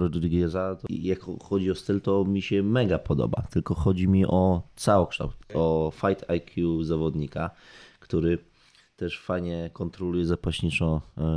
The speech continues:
z-, zawodników, ma mega dobrą stójkę. E, może też, e, Volkanovski mi jest bliżej sercu, bo byłem w Bank-, w Bangtao i ci trenerzy to Volkanovski, Volkanovski gdzieś tam się, e, prze-, przeplata.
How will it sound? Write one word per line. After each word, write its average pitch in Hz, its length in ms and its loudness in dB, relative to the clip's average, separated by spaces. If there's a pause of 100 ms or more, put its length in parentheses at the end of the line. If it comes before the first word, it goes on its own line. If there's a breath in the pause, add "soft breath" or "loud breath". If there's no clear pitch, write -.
(280)
z-, 78 380 -6
zawodników, 78 640 -2
ma 87 120 2
mega 92 280 2
dobrą 82 280 2
stójkę. 80 520 0 (640 loud breath)
E, 82 520 2
może 90 280 2
też, - 340 0
e, 90 180 4
Volkanovski 87 800 2
mi 85 140 4
jest 85 200 -2
bliżej 85 320 2
sercu, 85 400 -2
bo 85 100 0
byłem 82 340 2
w 80 40 0
Bank-, 80 340 -2
w 80 160 -4
Bangtao 80 540 2
i 78 240 -2
ci - 160 -16
trenerzy 80 500 2
to 85 140 -2 (640)
Volkanovski, 80 600 0
Volkanovski 80 640 0
gdzieś 78 180 0
tam 80 160 0
się, 80 260 0 (500 loud breath)
e, - 40 0 (380)
prze-, - 260 -2 (180)
przeplata. 85 560 -2